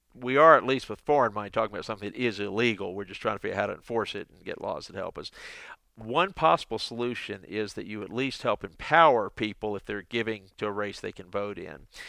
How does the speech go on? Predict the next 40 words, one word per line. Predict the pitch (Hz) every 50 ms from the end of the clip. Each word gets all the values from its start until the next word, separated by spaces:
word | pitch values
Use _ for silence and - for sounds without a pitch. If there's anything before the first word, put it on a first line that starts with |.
| - - - _
Had | - 156 127
an | 156 175
interesting | 170 - - 139 120 104
experience. | 104 - - - 127 120 110 107 -
I | 107
was | -
speaking | - - 151 135 127
to | 113
the | 95 92
Georgia | - - 117 123 120 110 - 98 95
Tea | - - 101 98
Party. | - - - - - - - - - -
I | - -
mean, | 107 104
you | 104 104 - _
don't | 127 139 151 143 -
get | - 120 - - - 95
much | 113 123 127 - -
further | - 123 120 113 107 101
right | 92 101 98 - - - -
than | - - 90
this | 87 92 -
group. | - - - - - - - - -
<laughs> | - - - - - - - - - - -
And, | 113 120 120 113 110 104 98
uh, | 110 110 104 104 107 - - - - _
I | - 113 113
used | 113 117 135 147 139 -
the | 131 120
example | 113 - - - 104 110 107 107 - 117
of | 117
the | -
tax | - - 190 190 - - -
credit, | - - 101 - - 67 - - _ -
and | 101 104
they | 110 110
all | 107 104 104 98
really | 101 101 101 104 104
liked | 113 131 151 139 - _ -
it. | - -